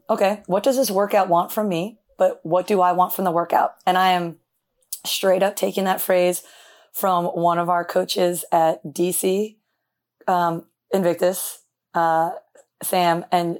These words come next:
she knocked it out of the park where she was like, "Oh, like, we're really just, we're putting s-,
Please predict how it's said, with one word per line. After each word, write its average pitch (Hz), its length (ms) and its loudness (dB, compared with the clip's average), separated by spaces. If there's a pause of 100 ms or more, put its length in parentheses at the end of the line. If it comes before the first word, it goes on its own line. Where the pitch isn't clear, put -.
(120)
she - 320 -2
knocked 180 260 0
it 185 60 4
out 170 100 4
of 165 60 0
the 165 40 -4
park 202 380 0
where 165 380 0 (520)
she - 380 0
was 170 160 0
like, 170 300 0
"Oh, 185 420 2
like, 160 300 0 (180)
we're 180 180 2
really 196 280 2
just, 185 340 -2 (840)
we're 185 200 2
putting 214 220 0
s-, - 140 -4